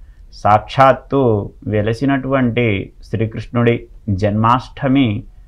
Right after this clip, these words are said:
ఆ పరమాత్మ ఉద్భవించినటువంటి రోజు. ప్రతి ఒక్కరి గృహముల యందు కూడా ఆ దివ్య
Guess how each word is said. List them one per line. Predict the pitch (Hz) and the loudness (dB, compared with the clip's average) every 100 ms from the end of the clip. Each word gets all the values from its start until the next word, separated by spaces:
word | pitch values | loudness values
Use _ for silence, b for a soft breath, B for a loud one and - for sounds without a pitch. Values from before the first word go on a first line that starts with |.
| - 101 | -10 -6
ఆ | |
పరమాత్మ | 92 107 104 120 139 - 143 | -2 0 2 4 2 0 0
ఉద్భవించినటువంటి | 135 117 107 98 117 143 131 131 123 117 110 107 107 | 2 2 0 0 0 2 0 0 -2 -2 -2 -2 -2
రోజు. | 107 104 117 - - - - - - | -2 -4 -6 -10 -20 -20 -20 -20 -4
ప్రతి | 110 110 139 | 0 2 2
ఒక్కరి | 117 110 - 135 135 110 - 104 | 2 0 2 2 2 -4 -8 -4
గృహముల | 107 117 147 151 | 0 2 4 4
యందు | 139 131 127 123 | 4 4 2 0
కూడా | 113 113 123 113 98 - - - - - 107 | 0 6 8 8 4 -6 -20 -20 -20 -4 4
ఆ | 113 | 4
దివ్య | 101 95 104 120 139 | 4 2 0 4 4